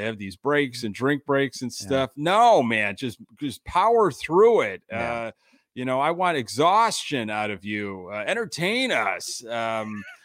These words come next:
Speaker 2: Are you not
Speaker 1: <laughs>
Speaker 2: entertained?
Speaker 1: yeah, tho-, those were some years. Uh,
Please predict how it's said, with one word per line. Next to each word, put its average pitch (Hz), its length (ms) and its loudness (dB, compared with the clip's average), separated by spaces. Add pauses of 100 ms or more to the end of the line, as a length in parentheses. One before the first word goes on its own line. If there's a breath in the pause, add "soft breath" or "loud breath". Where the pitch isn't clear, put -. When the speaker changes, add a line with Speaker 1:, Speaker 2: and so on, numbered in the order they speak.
(140 loud breath)
Speaker 2:
Are 233 80 0
you 311 160 4
not 302 300 0
Speaker 1:
<laughs> - 0 -
Speaker 2:
entertained? 302 640 0
Speaker 1:
yeah, 131 160 4
tho-, 175 240 4
those 226 260 4
were 240 140 4
some 131 240 2
years. 107 580 0
Uh, 104 420 -4